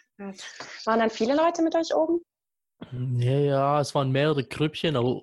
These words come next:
Speaker 2: jede Gruppe waren so
Speaker 1: Okay.
Speaker 2: vielleicht acht Leute. Insgesamt kann ich's gar nicht sagen.
Speaker 1: Okay. Ach,
Speaker 2: Ja,
Speaker 1: wie
Speaker 2: gut.
Speaker 1: cool.
Speaker 2: Ja, also
Speaker 1: Ja,
Speaker 2: ich
Speaker 1: sowas
Speaker 2: hab auch
Speaker 1: vergisst man nicht.
Speaker 2: Sowas vergisst man nicht. Und genau deswegen sprechen wir heute auch über Reisen. Und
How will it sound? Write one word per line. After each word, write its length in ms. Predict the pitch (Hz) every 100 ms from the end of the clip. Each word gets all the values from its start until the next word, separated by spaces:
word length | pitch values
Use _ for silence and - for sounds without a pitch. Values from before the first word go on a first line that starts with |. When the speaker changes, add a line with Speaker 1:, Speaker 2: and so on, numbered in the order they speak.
| -
Speaker 2:
jede 260 | 123 127 127
Gruppe 360 | - - 123
waren 160 | 120 113
so 100 | 240
Speaker 1:
Okay. 20 |
Speaker 2:
vielleicht 420 | 240 110 107 -
acht 300 | 127 - -
Leute. 360 | 123 123 123 110
Insgesamt 520 | 117 139 - 135 127
kann 140 | 123
ich's 140 | 117 -
gar 140 | 117
nicht 160 | 107 -
sagen. 280 | 107 113 262
Speaker 1:
Okay. 500 | 247 254 247 247 247 _ _ _ _ _ _ - - - - _
Ach, 140 | 247 240
Speaker 2:
Ja, 60 |
Speaker 1:
wie 60 | 214
Speaker 2:
gut. 180 | 151 156
Speaker 1:
cool. 420 | 190 180 170 175 - _ _ _ _ _
Speaker 2:
Ja, 420 | 113 120 143 120 _ _ _ _ 359
also 60 | 226
Speaker 1:
Ja, 120 | 233
Speaker 2:
ich 80 | 233
Speaker 1:
sowas 140 | 285 277
Speaker 2:
hab 0 |
auch 180 | 285
Speaker 1:
vergisst 140 | 277 277
man 140 | 202
nicht. 240 | 185 190 - _ - _
Speaker 2:
Sowas 320 | - 147 170
vergisst 300 | 170 160 -
man 120 | 147
nicht. 340 | 165 160 - -
Und 460 | - 117 113 - -
genau 240 | 127 127 139
deswegen 380 | 131 - 135 120
sprechen 420 | - 151 156 127
wir 120 | 117
heute 200 | 117 117
auch 160 | 110 131
über 280 | 113 113 - - - - - - - -
Reisen. 720 | - 110 110 117 143 165 - _ _ _ -
Und 560 | 147 123 117 113 -